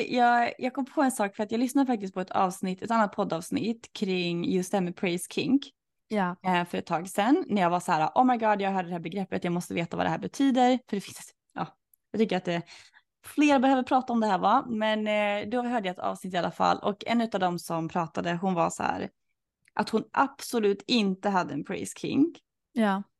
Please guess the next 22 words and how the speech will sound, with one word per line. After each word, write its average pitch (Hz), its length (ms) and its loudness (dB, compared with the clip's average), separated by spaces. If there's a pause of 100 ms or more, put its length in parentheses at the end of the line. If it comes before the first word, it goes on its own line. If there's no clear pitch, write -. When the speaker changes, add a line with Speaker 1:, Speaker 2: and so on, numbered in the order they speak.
(140)
Speaker 1:
I 190 140 0
liksom 180 280 -4
den 175 120 -2
här 180 200 0
definitionen 170 520 -4
som 175 100 -8
vi 165 60 -4
har - 80 -4
pratat - 340 -6
om - 160 -6
med 196 140 -2
words 180 340 -4
Speaker 2:
Mm. 202 80 0
Speaker 1:
of 196 100 -12
affirmation. - 680 -6 (420)
Och 220 140 2
hon 262 160 4
liksom 220 240 0
resonerar 180 420 0
lite 175 280 -6
så - 120 -4
här, - 300 0